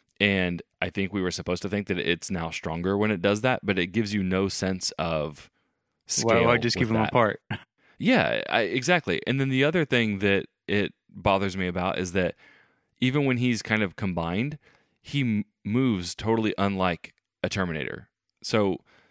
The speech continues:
Speaker 1: it's one thing if you're gonna say that he can bounce around and do, you know, force jumps and flips and all this kind of stuff when he's separated from his skeleton, but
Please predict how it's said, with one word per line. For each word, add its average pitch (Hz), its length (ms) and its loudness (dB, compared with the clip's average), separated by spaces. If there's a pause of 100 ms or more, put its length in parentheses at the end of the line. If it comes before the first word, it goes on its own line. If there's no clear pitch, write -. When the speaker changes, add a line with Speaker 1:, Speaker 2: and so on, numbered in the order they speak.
(220)
Speaker 1:
it's - 160 -2
one 160 140 2
thing 143 140 4
if 117 120 2
you're 117 80 2
gonna 110 140 2
say 110 160 4
that 98 100 0
he 104 100 -4
can 101 140 -2
bounce 98 300 0
around 98 220 0
and 92 120 0
do, 92 460 2
you 98 80 -2
know, 87 100 0
force 95 340 -2
jumps 92 360 -4
and 82 120 -6
flips - 440 -2
and 87 100 -4
all 90 100 0
this 90 160 -2
kind 95 140 -4
of 85 80 -4
stuff 90 260 -2
when 92 200 -4
he's 90 180 -6
separated 95 600 -4
from 95 220 -2
his 87 280 -2
skeleton, 117 680 -4
but 101 240 0